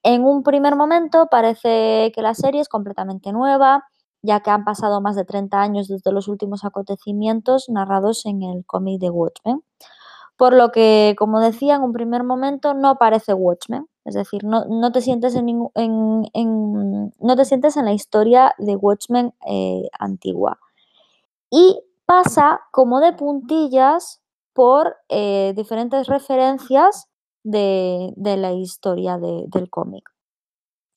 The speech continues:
Además, se presentan personajes completamente nuevos, tramas distintas, y una de las cosas que más llama la atención es que los primeros capítulos solo se hacen menciones vacías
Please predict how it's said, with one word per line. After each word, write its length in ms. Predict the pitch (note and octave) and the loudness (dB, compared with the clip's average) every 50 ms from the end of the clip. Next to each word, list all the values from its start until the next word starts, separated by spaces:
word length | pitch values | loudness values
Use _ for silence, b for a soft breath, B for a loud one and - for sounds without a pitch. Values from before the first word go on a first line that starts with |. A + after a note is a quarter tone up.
| - _ - | -12 _ -2
Además, 460 | A#3 B3+ B3+ B3+ B3+ C#4+ D4 D#4 D4+ | 0 2 2 2 4 2 2 2 2
se 120 | D#4 C#4 | 0 0
presentan 420 | C4+ B3+ A#3 A3+ A#3+ A#3 A#3+ A#3+ A#3 | 0 -2 -4 -4 -2 0 0 0 0
personajes 520 | A#3 A#3 - A#3+ A3+ A#3+ C4 - D4+ C#4+ | -2 -6 -6 -4 -4 -4 -4 -4 -6 -8
completamente 640 | - A3+ G#3 G#3+ G#3 G3+ G3 F#3+ G3 G3 G3+ - A#3 | -6 -6 -6 -6 -6 -6 -6 -6 -6 -6 -8 -8 -8
nuevos, 520 | A#3+ C4+ C#4+ D4 C#4+ C#4 C#4+ D4 D4+ D4 - b b b b b b b | -6 -4 -4 -2 2 2 4 2 2 0 -6 b b b b b b b
tramas 420 | - A3+ G#3 G3+ G#3 G#3 G#3 G3+ | 0 0 2 2 0 -2 -4 -4
distintas, 800 | A3 G#3+ - - - C#4+ D4+ D4 C4+ G3+ C4+ C#4 C#4 C#4+ - b b b b b b | -6 -8 -8 -4 -4 -2 -2 -2 0 2 2 2 2 0 -4 b b b b b b
y 120 | b C4 D4+ | b 0 2
una 180 | D#4 D#4 D4+ | 4 4 4
de 60 | D4+ | 4
las 160 | D4+ D4+ D4 - | 4 4 2 2
cosas 260 | - D#4+ D4 B3+ A3+ | 0 0 0 0 0
que 140 | - A3 G#3+ | -2 -4 -2
más 160 | A3 A#3+ B3 | 0 0 0
llama 240 | C4+ C4+ C4+ C4+ C4 | 0 0 2 2 4
la 80 | C4+ | 4
atención 640 | C4+ C4 C4+ C4 C4 C4 - - D4+ D4 D4 C#4+ - _ - | 2 2 2 0 -2 -2 -4 -2 0 0 0 -2 -4 _ -2
es 160 | - B3 - | -2 -2 0
que 100 | - A#3+ | -2 -2
los 180 | A3 G#3+ A3 | -2 -2 -4
primeros 440 | - - G3+ G3+ G#3+ A#3+ C4+ D4 C#4+ | -6 -8 -6 -2 0 0 0 0 0
capítulos 720 | - - C#4 C#4 - D#4+ D#4 - C#4 C#4 C#4 C#4+ D#4 - - _ _ _ _ | 0 -2 -2 0 0 -2 -2 -2 -2 0 2 0 0 0 -6 _ _ _ _
solo 340 | - - - C#4+ C4+ C#4+ D4+ | -6 0 2 4 4 4 4
se 120 | D4 - C#4 | 2 2 0
hacen 340 | D4 D4 - D#4+ D4+ C#4 | 0 0 -2 -4 -2 -2
menciones 580 | B3+ B3 A#3+ B3 A#3+ C4+ C4+ C#4+ D#4 D#4+ D4 B3+ | -4 -4 -4 -4 -2 -2 -2 0 0 -2 -2 -2
vacías 840 | A#3 A3 A#3 A#3 - - - D#4+ E4 D#4 D4+ D#4 F4+ G4+ - - | -2 -2 -2 -2 -4 0 2 4 4 6 6 6 4 4 0 -4